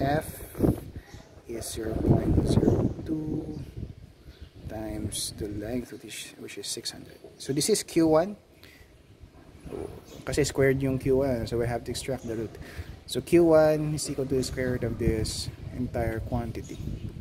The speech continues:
Okay? Then later on, we're going to use this formula or equation to solve for the diameter.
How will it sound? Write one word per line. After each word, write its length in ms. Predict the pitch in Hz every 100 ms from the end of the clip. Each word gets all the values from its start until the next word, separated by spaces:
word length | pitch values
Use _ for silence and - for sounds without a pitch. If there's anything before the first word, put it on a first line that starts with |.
| - - - - -
Okay? 320 | 120 - 113 - - - - - - - - - -
Then 180 | 123 117
later 260 | 127 139 131
on, 80 |
we're 160 | 123 120
going 240 | 123 123
to 80 | -
use 160 | 117 -
this 240 | - 131
formula 720 | 127 123 120 117 117 110 117 123 - - 117 - - - - -
or 100 | 117
equation 540 | 120 - 117 113 120 117
to 80 |
solve 320 | 120 117 113 -
for 160 | 117 113
the 160 | 110 104 - - -
diameter. 560 | 113 113 110 98 -